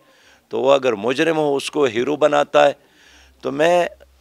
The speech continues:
आपसे यही बात करना चाहता हूँ कि जमात इस्लामी आएगी तो इन इदारों को ठीक करेगी कि वो सुबह और शाम उनका करैक्टर तब्दील ना हो और स्टेटस को देखकर फैसले ना करें बल्कि हक़ायक़ को देखकर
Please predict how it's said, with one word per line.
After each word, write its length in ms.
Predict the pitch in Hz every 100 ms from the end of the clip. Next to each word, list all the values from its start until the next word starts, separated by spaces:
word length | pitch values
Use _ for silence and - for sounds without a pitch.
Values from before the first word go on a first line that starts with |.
| -
आपसे 340 | 110 110 -
यही 240 | 127 107 113
बात 280 | 104 92 -
करना 320 | 90 82 87
चाहता 360 | - 82 - 95
हूँ 140 | 120
कि 140 | - 90
जमात 420 | 95 101 127 135
इस्लामी 460 | 117 110 107 113
आएगी 320 | 101 98 107 131
तो 180 | - -
इन 180 | 131 127
इदारों 420 | 127 113 139 160 160
को 120 | 135
ठीक 260 | - 117 -
करेगी 440 | 104 92 78 80 - _ _ _ _ -
कि 120 | 107
वो 440 | 104 123 135 135 - _ _
सुबह 280 | - 139 131
और 140 | 131 113
शाम 460 | - 131 139 127 -
उनका 260 | 120 113 123
करैक्टर 460 | 123 117 117 131 101
तब्दील 380 | 110 87 101 104
ना 120 | 98 98
हो 240 | 80 71 _ _ _ _ -
और 220 | 107 113
स्टेटस 540 | - - 131 135 143 -
को 140 | 127
देखकर 360 | 113 123 - 113
फैसले 440 | 113 113 - 110
ना 160 | 101 117
करें 280 | 120 107 110 - _ _ _ _
बल्कि 380 | 87 110 113 113
हक़ायक़ 520 | - 92 - 120 151 -
को 100 | 104
देखकर 360 | 90 95 -